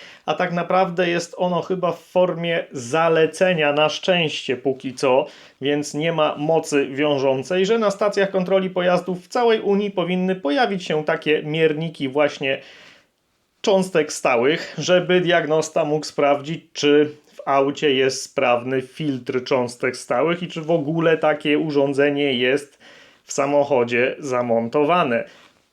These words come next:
Takie urządzenia działają aktualnie w Niemczech i rzeczywiście zrobiło się tam nieciekawie, bo okazało się, że na przykład na gwarancji Fordy,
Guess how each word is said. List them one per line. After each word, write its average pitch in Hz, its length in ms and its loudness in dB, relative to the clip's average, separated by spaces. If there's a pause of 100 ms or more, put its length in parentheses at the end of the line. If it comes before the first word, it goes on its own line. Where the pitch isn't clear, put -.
(140)
Takie 220 460 0
urządzenia 180 840 2
działają 165 600 2
aktualnie 170 640 0
w 139 80 -6
Niemczech 156 580 -2
i 208 80 0
rzeczywiście 190 920 2
zrobiło 175 500 0
się 180 260 -2
tam 170 260 0
nieciekawie, 170 640 0
bo 156 200 -2
okazało 170 500 0
się, 170 240 -4
że 170 120 -4
na 165 100 -2
przykład 185 440 -2
na 208 260 0
gwarancji 170 880 0
Fordy, 170 680 2